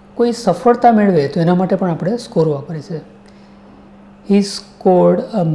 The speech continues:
major success. He scored a stunning success. તો score a success એ પણ એક common collocation છે, એક શબ્દ સમૂહ જે વારંવાર વપરાતો છે.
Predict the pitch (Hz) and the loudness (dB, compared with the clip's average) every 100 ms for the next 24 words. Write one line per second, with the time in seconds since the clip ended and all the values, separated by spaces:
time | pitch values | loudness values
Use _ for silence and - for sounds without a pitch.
0 | 156 214 240 196 165 - 165 - - 185 | 0 2 2 2 0 -2 -10 -12 -14 -16
1 | - - - - - - - - - - | -16 -20 -20 -20 -20 -20 -20 -20 -20 -20
2 | - - - - 185 175 - 185 185 175 | -20 -20 -20 -12 -10 -8 -2 -2 -2 -4
3 | - - 233 247 196 147 - - - - | -10 -2 0 2 0 -2 -6 -12 -12 -16
4 | - - - - - - - 185 165 - | -16 -18 -20 -20 -20 -20 -10 -10 -8 0
5 | 214 220 220 - - - 196 151 - - | 4 4 2 -2 -6 -2 0 0 -6 -10
6 | 180 185 190 - 160 160 220 254 - - | -6 -6 -6 -8 -6 -4 -4 -6 -14 -20
7 | - - - - - - - - 170 160 | -20 -20 -20 -20 -20 -20 -18 -2 2 2
8 | 165 170 165 165 143 135 143 139 - - | 0 -2 -2 -6 -8 -10 -12 -14 -18 -20
9 | - - - - - - - - - - | -20 -20 -20 -20 -20 -20 -20 -20 -20 -20
10 | - - - - 185 - - 170 185 175 | -20 -20 -20 -14 -12 -8 -6 -4 -4 -2
11 | 165 160 160 165 147 160 151 175 - 185 | -2 -2 -2 -2 -4 -6 -6 -8 -8 -10
12 | 165 165 180 175 - | -8 -8 -10 -14 -14